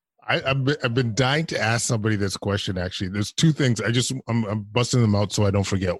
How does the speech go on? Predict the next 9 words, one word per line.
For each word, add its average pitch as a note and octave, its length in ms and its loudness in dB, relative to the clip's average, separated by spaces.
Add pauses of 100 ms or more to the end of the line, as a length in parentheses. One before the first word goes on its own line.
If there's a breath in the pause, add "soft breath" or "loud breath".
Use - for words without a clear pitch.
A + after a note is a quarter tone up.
One, C3+ 440 2
uh, A#2+ 100 2 (200)
the G#2+ 460 4
worry A#2+ 280 4
about G#2 260 0
having G#2 300 2
too - 160 -2
much G#2+ 240 0
fat, G#2 500 0